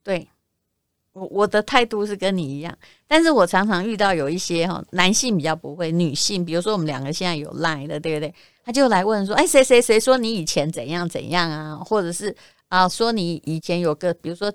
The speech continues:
他就会故意提起某些悲伤故事啊什么。你知道我有，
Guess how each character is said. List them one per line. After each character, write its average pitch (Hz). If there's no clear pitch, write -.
他 240
就 254
会 247
故 247
意 226
提 190
起 175
某 151
些 175
悲 175
伤 170
故 185
事 151
啊 139
什 -
么。 135
你 196
知 254
道 311
我 262
有， 214